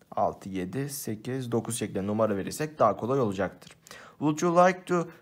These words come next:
go shopping? Yani alışverişe çıkalım mı diye bir teklifte bulunmak istemiş. Bu cümlede bunu anlıyoruz.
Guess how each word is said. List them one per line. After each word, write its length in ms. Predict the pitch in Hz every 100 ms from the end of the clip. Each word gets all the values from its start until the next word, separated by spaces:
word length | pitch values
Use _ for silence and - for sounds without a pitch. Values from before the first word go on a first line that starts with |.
| -
go 240 | - 135
shopping? 500 | 135 139 123 113 135 139 - -
Yani 280 | 131 139
alışverişe 640 | 127 135 131 139 135 139 139
çıkalım 380 | 131 151 135
mı 140 | 139 135
diye 180 | 131 131
bir 100 | 139
teklifte 640 | 131 120 127 127 127 104
bulunmak 640 | 101 101 101 101 110 120 -
istemiş. 640 | 95 - 92 90 90 - -
Bu 180 | 107 95
cümlede 440 | 104 104 98 92
bunu 160 | 101 120
anlıyoruz. 640 | 131 131 127 131 139